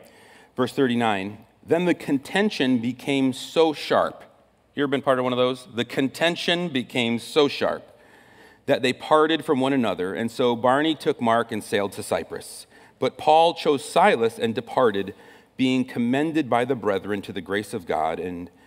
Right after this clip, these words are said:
he went through Syria and Cilicia, strengthening the churches." So it's a really non-exciting story. Anybody with me?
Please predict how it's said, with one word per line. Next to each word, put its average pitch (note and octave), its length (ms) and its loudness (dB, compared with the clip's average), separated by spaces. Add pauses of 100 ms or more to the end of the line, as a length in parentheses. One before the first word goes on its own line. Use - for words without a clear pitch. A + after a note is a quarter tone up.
(120)
he A2 140 -4
went A2 200 -4
through A2 180 -8
Syria F#2+ 520 -6
and F#2 140 -12
Cilicia, F2 500 -10
strengthening F2 800 -8 (480)
the F#2 80 -8
churches." - 580 -12 (560)
So C3+ 380 2 (600)
it's E3 140 -4
a D3 80 2
really B2+ 720 0 (480)
non-exciting G#2 960 0
story. - 420 -8 (960)
Anybody A2+ 280 0
with A2 140 0
me? C3 260 -4